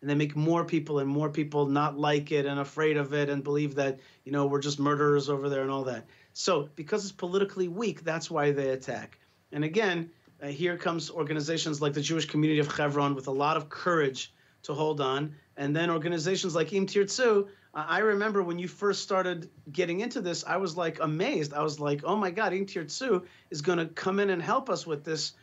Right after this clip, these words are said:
crisis." I thought to myself, "These guys are like, are like firemen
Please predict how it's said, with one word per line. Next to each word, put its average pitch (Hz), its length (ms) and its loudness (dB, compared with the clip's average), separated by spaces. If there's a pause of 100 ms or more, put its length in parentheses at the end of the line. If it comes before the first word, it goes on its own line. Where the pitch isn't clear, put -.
(180)
crisis." 233 540 0
I 165 80 -4
thought 190 200 0
to - 80 -6
myself, 170 380 -2
"These 180 200 -6
guys 185 260 2
are 185 60 2
like, 175 300 0 (380)
are 160 100 0
like 165 180 0
firemen 185 680 0